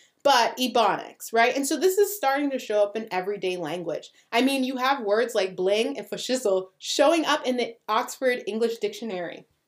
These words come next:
okay? Do you know you've made it when you have a white institution put your word into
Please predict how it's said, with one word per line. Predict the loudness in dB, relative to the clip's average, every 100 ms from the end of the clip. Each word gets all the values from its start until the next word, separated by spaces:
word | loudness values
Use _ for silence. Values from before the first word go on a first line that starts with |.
| -8
okay? | 0 2 2 0 -6 -20 _
Do | -2
you | 2
know | 4 4
you've | 2 0
made | 2 2
it | 0
when | -4 -2
you | 0
have | 0
a | 2
white | 2 0
institution | -6 -8 -8 -8 -6 -8 -8 _ -2
put | 4 4 2
your | 2 2 4
word | 4 4 0 -4
into | -6 -6 -2 0 0